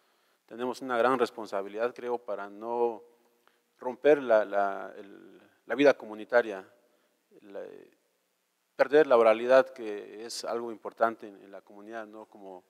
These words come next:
eh, venimos comentando y como lo, lo dice Peter y, y la gente de Talea le, le causa mucha risa, es,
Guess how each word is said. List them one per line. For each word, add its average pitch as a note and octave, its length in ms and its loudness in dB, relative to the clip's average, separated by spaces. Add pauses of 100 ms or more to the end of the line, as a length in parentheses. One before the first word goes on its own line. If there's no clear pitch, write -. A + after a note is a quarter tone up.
(840)
eh, G2 420 -20 (480)
venimos A2+ 560 -14 (100)
comentando A2 480 0
y G#2 60 -12
como G2 320 -20
lo, G2 260 -18 (220)
lo G#2 180 -14
dice A2+ 200 -14
Peter A2+ 360 -18
y, F#2+ 240 -20
y G2+ 40 -20
la G2 100 -20
gente A#2 240 -16
de G2+ 80 -10
Talea G2+ 400 -12
le, - 160 -20 (580)
le - 80 -20
causa A2+ 300 -12
mucha A2 260 -16
risa, A2+ 240 -4
es, - 480 -6